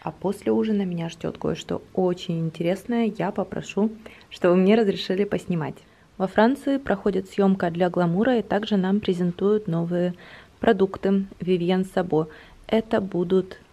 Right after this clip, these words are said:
туши. Причём, помните тот ключик, который я показывала за обедом? Он от новой туши, потому что там есть замочная скважина. И будем проверять вместе, лучше ли она, чем Кабаре.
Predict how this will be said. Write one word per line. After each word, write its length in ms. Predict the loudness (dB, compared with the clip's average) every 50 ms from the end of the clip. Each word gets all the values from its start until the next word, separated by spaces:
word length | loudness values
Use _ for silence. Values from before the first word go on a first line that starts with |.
| _ _ -20 -20 _ -4 -2
туши. 420 | -2 -2 -2 -2 -4 -4 -4 -4 -8 -12 -18 -20 -20 -20 -8 -6
Причём, 300 | -4 2 4 4 4 6
помните 440 | 6 4 4 4 2 0 -2 -4
тот 220 | -2 0 0 -2 0
ключик, 360 | 2 2 2 2 2 -2 -4
который 360 | -4 -4 -4 0 0 0 2 2
я 100 | 0 -2
показывала 760 | -4 -4 -2 0 0 0 0 0 0 2 2 2 2 0 0 2
за 120 | 2 2
обедом? 500 | 2 4 4 4 6 6 4 4 2 0 -4 -10 -20 -20 -20 -20 -20 _ _ 4
Он 340 | 6 6 6 6 4 2 -2 -8 -16 -20 _ _ _ -2
от 340 | 0 2 2 2 0 -6 -20 -20 -6 -2
новой 320 | 0 2 2 2 2 0
туши, 460 | -2 -2 -2 -4 -2 -2 -2 -4 -4 -4 -8 -14 -20 -14 -12
потому 260 | -6 -2 0 0 0
что 280 | 0 2 2 2 2 0 -2 -10 -20 -20 -8 _
там 180 | 2 4 6 6
есть 180 | 6 4 4 4
замочная 460 | 2 2 2 0 0 0 0 0 0
скважина. 720 | -2 0 2 2 2 2 2 0 0 0 0 0 -2 -4 -6 -10 _ -2
И 300 | 0 4 4 4 4 2 -2 -10 -20 -20 -20 -20 -20 -18 _
будем 400 | -2 2 2 4 6 6 4 4
проверять 460 | 4 2 2 2 2 2 2 2 0 0
вместе, 400 | 0 0 0 -2 -2 -2 -2 0
лучше 420 | 2 2 0 0 -2 -2 -2 -2
ли 120 | 2 2
она, 420 | 4 4 4 4 2 2 0 0 -2 -6 -12 -8
чем 260 | -2 0 2 2 2
Кабаре. 480 | 2 0 2 2 2 4 4 2 0